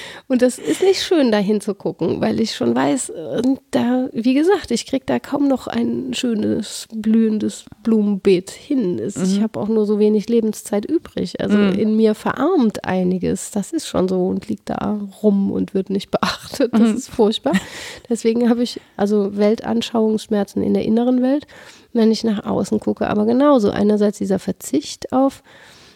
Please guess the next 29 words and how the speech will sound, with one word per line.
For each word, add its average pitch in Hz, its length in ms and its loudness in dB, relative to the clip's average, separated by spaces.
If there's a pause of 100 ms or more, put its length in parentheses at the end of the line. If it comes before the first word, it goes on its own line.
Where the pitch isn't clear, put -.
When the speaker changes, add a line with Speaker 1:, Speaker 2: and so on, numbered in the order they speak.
(560)
Speaker 2:
streng 208 320 0
geäußerte 226 580 0
Weltanschauung 247 840 0
ist - 220 -6
was, 247 220 -2
wie, 214 180 -2
wie 214 100 0
das 214 200 -2
Wegge-Fahrrad. 214 720 0
Das 208 100 -6
tut - 200 -4
mir 196 160 2
weh, 233 280 4
weil 214 200 2
ich 185 160 4
Speaker 1:
Mhm. 262 120 4
Speaker 2:
fahren 220 460 2
möchte 294 400 2
und 254 300 4
ich, - 260 -8
mir 233 200 0
tut 226 180 -4
das 233 200 -2
weh, 220 180 0
weil 208 140 0
ich 196 120 -4
diskutieren 226 720 0
möchte. 262 420 0
Speaker 1:
Mhm. 220 180 2